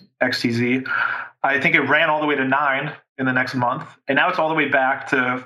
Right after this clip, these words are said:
I mean, it, it's up, like, twenty-five percent today. But here it is again. Uh, I'm looking at some of these altcoins that are really getting some pretty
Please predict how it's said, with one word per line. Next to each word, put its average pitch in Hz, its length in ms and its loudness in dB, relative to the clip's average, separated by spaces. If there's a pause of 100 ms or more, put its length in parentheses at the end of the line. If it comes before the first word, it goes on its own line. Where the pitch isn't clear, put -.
I 143 80 0
mean, 143 120 0
it, 135 140 -2
it's 127 180 -2
up, 151 300 0
like, 123 160 -2
twenty-five 131 420 0
percent 131 300 -2
today. 127 320 0 (920)
But 131 140 0
here 143 220 4
it 143 80 2
is 135 100 0
again. 131 540 0
Uh, 127 40 0
I'm 127 380 0
looking 147 220 -2
at 135 80 -2
some 135 120 0
of 131 40 -2
these 123 120 -2
altcoins 123 580 -2
that 117 360 -2
are 117 160 -2
really 151 300 0
getting 123 280 -2
some 120 360 -2
pretty 117 360 0